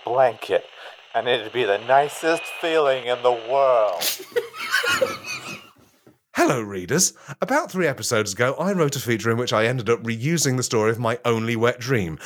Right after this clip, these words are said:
Speaker 2: You know, the dream where I was in a shrinking space cube with Tommy Boyd from the Wide Awake Club. And now I've written a script where I've ended up making Steve relive one of my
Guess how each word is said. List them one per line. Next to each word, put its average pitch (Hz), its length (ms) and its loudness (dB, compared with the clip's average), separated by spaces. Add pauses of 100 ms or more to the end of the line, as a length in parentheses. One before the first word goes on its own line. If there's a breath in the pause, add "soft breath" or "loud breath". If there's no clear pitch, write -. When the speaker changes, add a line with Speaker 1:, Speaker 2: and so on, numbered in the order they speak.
(180 loud breath)
Speaker 2:
You 208 140 -2
know, 139 420 0
the 156 80 -2
dream 151 240 -2
where 139 180 0
I 135 60 0
was 135 140 -2
in 147 100 -2
a 143 40 -2
shrinking 143 440 0
space 160 380 2
cube 98 300 -2
with 135 140 2
Tommy 151 240 0
Boyd 127 320 2
from 131 140 -6
the 143 80 2
Wide 143 280 0
Awake 165 340 -2
Club. 110 260 -2 (320 loud breath)
And 123 240 0
now 180 480 0
I've 123 240 0
written 143 180 0
a 147 60 0
script 139 460 2
where 117 120 2
I've 110 220 0
ended 131 240 0
up 127 120 0
making 113 360 -2
Steve 165 480 0
relive 120 300 0
one 123 160 0
of 127 80 -4
my 143 180 0